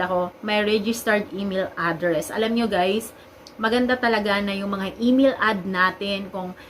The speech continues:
tayo lang naman yung gumagamit sa mga cellphone natin, hindi naman natin pinapahiram, pinapalaruan sa mga bata, ganun, ay maganda talaga na yung email ad natin ay nakalagin siya, okay?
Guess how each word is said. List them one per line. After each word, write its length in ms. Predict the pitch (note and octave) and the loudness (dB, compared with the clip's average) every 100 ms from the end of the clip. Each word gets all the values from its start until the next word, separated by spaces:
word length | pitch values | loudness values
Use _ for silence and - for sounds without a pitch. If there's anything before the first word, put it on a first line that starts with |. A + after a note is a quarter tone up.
| - - - | -20 -4 2
tayo 240 | A#3 B3+ | 4 4
lang 160 | B3+ B3 | 2 2
naman 240 | A#3 A#3 | 2 2
yung 160 | A3+ G#3+ | 2 2
gumagamit 480 | G#3+ G#3+ G#3+ G#3+ | 0 0 0 -2
sa 80 | - | -4
mga 240 | G#3 G3+ G#3 | -4 -2 -2
cellphone 480 | - G3+ G3 G#3 | -2 -4 -4 -2
natin, 320 | G3 F#3+ G#3+ G#3 | 0 0 0 -2
hindi 240 | G3 F#3+ | 0 -2
naman 240 | F#3+ F#3 | -2 -2
natin 240 | F#3 F3+ F#3 | -4 -6 -10
pinapahiram, 880 | F#3+ F#3 F#3 F3+ D#3+ G3 G3 F#3+ G3+ | -8 -8 -8 -8 -6 -2 0 0 0
pinapalaruan 720 | F3+ F3 F3 E3+ F3 - F3 | -6 -6 -4 -4 -2 -4 -6
sa 160 | G3 | -8
mga 240 | F3 E3+ E3 | -6 -4 -4
bata, 480 | E3 F3+ G3+ F#3 D#3 | 0 0 0 -4 -4
ganun, 480 | F3+ F#3+ F#3 E3+ - | -4 -4 -2 -6 -6
ay 240 | - B3+ C#4 | 0 4 4
maganda 320 | C4 A#3+ A#3 | 4 2 -2
talaga 400 | A#3 G#3 G3+ F#3+ F#3 | -2 -4 -2 -4 -4
na 80 | F#3 | -6
yung 160 | F#3 F#3 A#3+ | -6 -6 -2
email 240 | B3 B3 | 2 2
ad 240 | - G3 | 0 -2
natin 400 | F#3 F3+ F3+ F3 | -2 -4 -4 -8
ay 240 | - A3 A#3+ | -6 -2 0
nakalagin 800 | A#3 - G3 F#3 F3 D#3+ F3 F3 | -2 -2 -2 0 0 0 -2 -2
siya, 400 | E3+ - E3 E3 | -4 -6 -6 -6
okay? 560 | F3+ - - A#3+ C#4+ | -12 -8 0 2 2